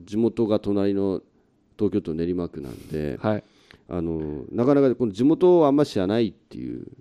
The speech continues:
Speaker 1: のがあるんですけど、
Speaker 2: はい。
Speaker 1: 逆にあの、この村上副部長の場合は、
Speaker 2: はい。
Speaker 1: まあ、現状でももう部員の方にも同級生がいたりとかっていうするんですけども、
Speaker 2: はい。
Speaker 1: どうですか？
Speaker 2: はい。
Speaker 1: やっぱこう地域の中で同級生と一緒に商工会やるっていうのも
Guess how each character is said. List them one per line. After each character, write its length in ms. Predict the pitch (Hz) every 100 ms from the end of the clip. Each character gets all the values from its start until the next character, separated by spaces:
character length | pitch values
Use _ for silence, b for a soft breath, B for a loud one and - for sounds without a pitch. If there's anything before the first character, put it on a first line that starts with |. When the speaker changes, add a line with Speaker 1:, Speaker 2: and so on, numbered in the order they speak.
| -
Speaker 1:
の 180 | - 87
が 240 | 78 69 82
あ 60 |
る 80 | 80
ん 80 | 69
で 80 | -
す 100 | -
け 100 | 76
ど、 260 | 117 104
Speaker 2:
は 40 | 87
い。 20 |
Speaker 1:
逆 220 | 120 143
に 120 | 170
あ 100 | 160
の、 300 | 160 151 143 - _ _ _ _ _ _ _
こ 60 | -
の 100 | 120
村 220 | 113 117
上 280 | 117 113 110
副 220 | 104 -
部 100 | 107
長 180 | 98 85
の 120 | 78
場 160 | 71 73
合 100 | 76
は、 320 | 95 98 82
Speaker 2:
は 180 | - 101
い。 60 | 92
Speaker 1:
ま 100 | 151
あ、 40 |
現 240 | 135 180 185
状 180 | 190 190
で 80 |
も 120 | 160 104
も 220 | 110 98
う 40 |
部 180 | 85 101
員 140 | 104
の 100 | 107
方 240 | 101 101 110
に 80 | 87
も 80 |
同 160 | 87 92
級 160 | 82 98
生 160 | 85
が 100 | 64
い 80 | 73
た 140 | 76
り 60 | 67
と 120 | -
か 120 | -
っ 40 | - -
て 60 | -
い 140 | 107 98
う 20 |
す 140 | -
る 100 | 85
ん 80 | 80
で 80 | 67
す 100 | -
け 80 | -
ど 100 | 60
も、 40 |
Speaker 2:
は 60 | -
い。 40 |
Speaker 1:
ど 80 | -
う 60 | 170
で 60 | 120
す 60 |
か？ 80 | -
Speaker 2:
は 40 |
い。 20 | -
Speaker 1:
や 60 |
っ 20 |
ぱ 40 | -
こ 60 |
う 40 | 90
地 280 | - 110 98
域 160 | -
の 100 | 82
中 280 | 82 87 85
で 220 | 80 76 b b b b _
同 160 | 123 139
級 160 | 175
生 160 | 170 127
と 100 | 98
一 80 | 95
緒 180 | - 95
に 100 | 87
商 180 | -
工 160 | 95 95
会 160 | 92 87
や 80 |
る 80 | 87
っ 40 | 90
て 180 | -
い 40 | 73
う 40 |
の 100 | 73
も 220 | 65 60